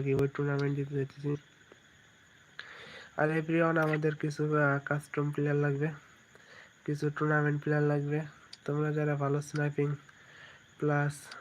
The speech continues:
ভালো গেম প্লে দিতে পারবা, তোমরা সবাই আসতে পারো আমাদের গিল্ডে। আহ, প্লাস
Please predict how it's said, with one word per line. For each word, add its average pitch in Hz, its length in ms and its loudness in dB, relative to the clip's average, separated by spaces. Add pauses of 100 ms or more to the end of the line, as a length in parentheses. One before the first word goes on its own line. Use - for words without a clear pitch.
(140)
ভালো 143 340 2
গেম 147 180 4
প্লে 151 200 2
দিতে 147 120 0
পারবা, 139 380 2 (120)
তোমরা 151 280 0 (400)
সবাই 147 280 -2
আসতে 143 220 -8
পারো 123 160 -4 (1200)
আমাদের 131 380 -2
গিল্ডে। 135 300 0
আহ, 135 880 -4 (140)
প্লাস 143 320 0